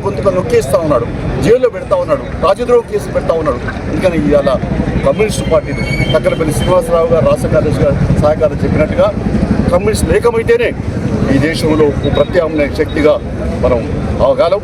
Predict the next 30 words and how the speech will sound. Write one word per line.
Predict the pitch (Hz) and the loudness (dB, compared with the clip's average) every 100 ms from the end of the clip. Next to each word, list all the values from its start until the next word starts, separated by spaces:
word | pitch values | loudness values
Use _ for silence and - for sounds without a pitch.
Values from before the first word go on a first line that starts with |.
| 127 | -2
త్యాగాలు | 135 165 214 196 170 | 0 2 2 0 0
మనై, | 185 220 - - 127 | 0 -2 -4 -4 2
భోగాలు | 185 220 185 | 2 2 0
వాళ్ళే | 151 143 | 0 0
అవుతా | 135 131 | 0 0
ఉన్నాయి. | 110 113 - - - | 0 -4 -6 -4 -2
అందుకని | 127 165 - | 2 2 2
త్యాగాలు | 143 165 180 156 | -2 0 0 0
చేసే | 147 170 | -4 0
వాళ్ళు | 160 147 | 4 4
అందరం | 147 156 135 | 4 2 0
విడివిడిగా | 202 226 214 185 | -2 0 2 0
పోతే | 196 226 185 - - - | 0 0 0 -6 -6 -2
పడిపోతున్నాం. | - 494 466 - - - - | 0 2 0 0 -8 -6 -2
అది | 160 156 | 0 2
అందరూ | 156 180 147 | 2 0 0
ఒక్కటైతే | 190 202 170 170 - - - | 0 -2 0 -2 -2 -8 -2
తప్పనిసరిగా | - 247 226 202 180 180 147 135 - | 0 0 0 0 0 0 -2 -4 -4
ఈ | 143 | 0
దేశంలో | 156 180 175 170 | 0 0 2 2
ఒక | 151 151 | 0 -2
ప్రత్యామ్నాయ | 143 165 226 233 233 214 175 | -2 0 0 0 -2 -2 -2
శక్తిగా | - 170 160 - - 143 156 | -2 0 0 0 -4 -2 2
వామపక్ష, | 185 185 180 - 180 | 2 2 -2 0 -2
ప్రజాతంత్ర, | - - - - - - | 0 0 0 0 -2 -4
ప్రగతిశీల | - 180 175 170 156 | -8 -6 -4 -2 -2
శక్తులందరూ | 175 - 180 175 165 | -2 -2 0 0 0
ఒకరి | 165 151 143 | -2 -2 -2
వేగంగా | 156 165 156 | -2 -2 -2
వస్తే, | 151 254 | 0 0